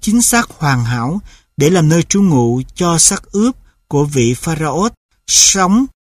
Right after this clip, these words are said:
cuộc sống trong cõi vĩnh hằng và đưa linh hồn của họ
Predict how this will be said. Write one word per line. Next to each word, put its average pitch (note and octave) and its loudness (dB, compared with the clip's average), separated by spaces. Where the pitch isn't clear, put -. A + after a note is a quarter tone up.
cuộc C3 0
sống E3+ 2
trong F3 0
cõi D3 -2
vĩnh C3+ -2
hằng C#3+ 2
và D#3 2
đưa F3 6
linh F#3+ 2
hồn D3+ 2
của E3+ -4
họ B2+ -2